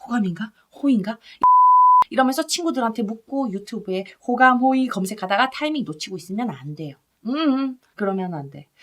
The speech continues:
물이 들어왔을 때 노를 저어야 하잖아요. 호감일까 뭘까 고민하는 중에 이미 밀물이 썰물이 된단 말이야. 사람이 어디 가고 싶다, 어디 못 가봤다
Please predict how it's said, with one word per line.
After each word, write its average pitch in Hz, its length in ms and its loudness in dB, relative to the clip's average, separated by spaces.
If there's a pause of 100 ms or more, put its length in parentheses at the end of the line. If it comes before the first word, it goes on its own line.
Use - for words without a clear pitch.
(220)
물이 254 240 0
들어왔을 220 380 0
때 262 120 -2
노를 175 260 -4
저어야 180 340 -8
하잖아요. 170 380 -4 (300)
호감일까 254 420 4
뭘까 185 300 0
고민하는 220 420 0
중에 214 320 -4 (220)
이미 370 320 -2
밀물이 233 480 -2
썰물이 254 420 -6
된단 180 300 -6
말이야. 143 260 -14 (380)
사람이 262 380 -4
어디 170 180 -6
가고 165 220 -14
싶다, 151 440 -12 (220)
어디 220 220 -4
못 165 220 -10
가봤다 185 540 -2